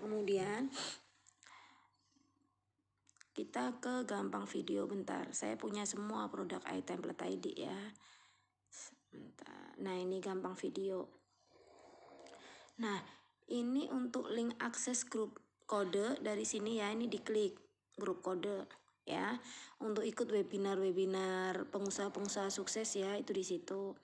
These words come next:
Terus kalau mau masuk materi utama Gampang Video Club itu ini. Tuh. Akses Gampang Video Club itu diklik ya.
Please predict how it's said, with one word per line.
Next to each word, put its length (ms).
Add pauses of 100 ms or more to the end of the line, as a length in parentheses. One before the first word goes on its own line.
(440)
Terus 480
kalau 240
mau 160
masuk 480 (560)
materi 400
utama 720
Gampang 400
Video 400
Club 320
itu 240
ini. 240 (720)
Tuh. 160 (1040)
Akses 560
Gampang 400
Video 320
Club 320 (240)
itu 240
diklik 480 (560)
ya. 400